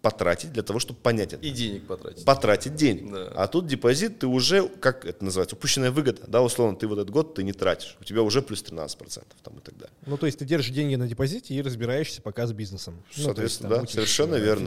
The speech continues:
Speaker 1: как
Speaker 3: финграмотность,
Speaker 1: минимум, да.
Speaker 3: понимаешь, там, что
Speaker 1: Ну, то есть
Speaker 3: такое.
Speaker 1: депозит — это круто, особенно сейчас, там, да, допустим, а, м, м, недавно сидели тоже, а, м,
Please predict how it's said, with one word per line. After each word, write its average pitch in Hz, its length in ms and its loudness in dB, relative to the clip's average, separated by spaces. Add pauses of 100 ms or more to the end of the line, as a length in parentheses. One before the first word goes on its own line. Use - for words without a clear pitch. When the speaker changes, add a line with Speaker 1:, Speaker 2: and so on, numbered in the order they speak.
Speaker 1:
как - 40 -8
Speaker 3:
финграмотность, 147 380 0
Speaker 1:
минимум, 117 200 0
да. 85 40 -2
Speaker 3:
понимаешь, 98 400 -6
там, 90 180 -14
что 98 100 -14
Speaker 1:
Ну, 104 100 -8
то 143 80 2
есть 143 100 2
Speaker 3:
такое. 147 80 -2
Speaker 1:
депозит — 175 280 0
это 175 160 -6
круто, 202 400 0
особенно 143 420 0
сейчас, 151 300 2
там, 92 200 -2
да, 101 180 -2
допустим, 85 500 -12 (320)
а, 85 320 2
м, 90 560 -6
м, 85 560 -14
недавно 101 380 2
сидели 95 360 -6
тоже, 85 480 -2
а, - 380 -10
м, - 320 -18